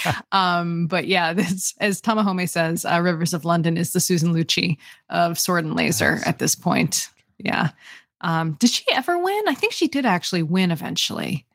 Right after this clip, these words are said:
Speaker 1: Did she?
Speaker 2: So maybe, I don't, I think s-, I thought so. Maybe not. But regardless, we are, well, I will pick Rivers of London. And I've wanted to read it for a while, so I think it's only fair. I'm not sure when exactly. Maybe next. Who knows? Who's to say?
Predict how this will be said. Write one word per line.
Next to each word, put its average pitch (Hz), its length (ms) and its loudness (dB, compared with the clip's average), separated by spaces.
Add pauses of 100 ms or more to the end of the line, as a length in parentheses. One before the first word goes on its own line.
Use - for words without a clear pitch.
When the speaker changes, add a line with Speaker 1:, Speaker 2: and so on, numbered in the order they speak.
Speaker 1:
Did 127 120 -2
she? 185 180 2 (500)
Speaker 2:
So 208 120 -6
maybe, 214 480 0 (100)
I 233 120 2
don't, 269 120 2
I 202 40 0
think - 300 0
s-, - 220 -2
I 170 60 -4
thought 370 360 2
so. 127 540 2 (360)
Maybe 196 200 6
not. 156 320 0
But 226 180 0
regardless, 247 800 -2 (380)
we 180 160 2
are, 165 320 2
well, 226 380 4
I 247 140 4
will 214 220 0
pick - 260 -6
Rivers 165 300 0
of 156 120 -4
London. - 340 0
And - 180 -4
I've 180 140 -2
wanted 214 240 2
to 208 60 -4
read 190 140 0
it 170 100 -8
for 180 120 -2
a 170 60 4
while, 160 320 0
so - 160 -4
I - 60 -18
think 160 160 0
it's 160 120 0
only 165 220 2
fair. 160 360 0 (420)
I'm 165 180 0
not 208 140 2
sure 240 160 2
when 175 360 0
exactly. 170 720 0 (160)
Maybe 170 240 0
next. 311 420 -2
Who 254 120 4
knows? 320 260 2
Who's 180 200 0
to 175 100 -2
say? 269 400 0